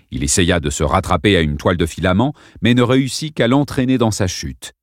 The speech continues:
Elle était tiède et suintante. Harlan cria une insulte au soldat qui se penchait vers lui par-dessus un pupitre. Du palier,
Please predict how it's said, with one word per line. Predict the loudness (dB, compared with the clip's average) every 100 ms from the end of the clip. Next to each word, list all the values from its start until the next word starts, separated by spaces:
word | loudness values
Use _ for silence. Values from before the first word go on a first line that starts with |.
| _ _ _
Elle | -4 -2
était | 0 -2 -4
tiède | -4 -2 0 -2 -4 0
et | 0
suintante. | 0 -2 -4 -8 -12 -14 -18 -20 -20 _ _ _ _ _ _
Harlan | -4 0 2 2 0 -4 -10 -12
cria | -2 2 4 4 4
une | 4
insulte | 2 0 0 0 2
au | 2
soldat | 2 0 0 -2
qui | -2 -6
se | -2 -2
penchait | 0 -2 0 0
vers | 0 -2 -2
lui | -4 -2
par-dessus | -4 -2 -2 -2 -2 -2
un |
pupitre. | -2 -8 -10 -12 -10 -10 -12 _ _ _ -6
Du | 0 2
palier, | 2 0 0 -2